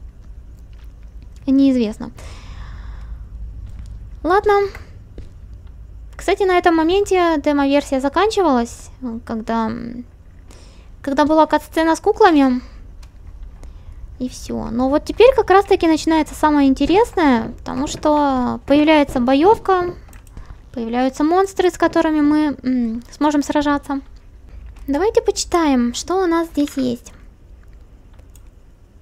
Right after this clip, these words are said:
Чей-то дневник. Журнал профессора Габриэля Блэквуда. День первый, квартира четырнадцать ноль шесть. Мы приступили к изгнанию демона Демексуса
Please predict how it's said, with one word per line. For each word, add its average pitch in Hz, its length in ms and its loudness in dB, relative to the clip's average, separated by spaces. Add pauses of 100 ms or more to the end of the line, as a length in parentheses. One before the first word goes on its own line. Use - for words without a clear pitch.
(1160)
Чей-то 381 280 4
дневник. 339 400 2 (1000)
Журнал 311 400 0
профессора 403 560 -2
Габриэля 320 500 -2
Блэквуда. 226 640 -4 (180)
День 403 320 0
первый, 254 300 0
квартира 381 560 0
четырнадцать 349 540 -4
ноль 330 160 -4
шесть. 233 300 -4 (640)
Мы 392 140 4
приступили 392 500 2
к 381 100 -4
изгнанию 339 540 0
демона 330 460 0
Демексуса 302 960 -4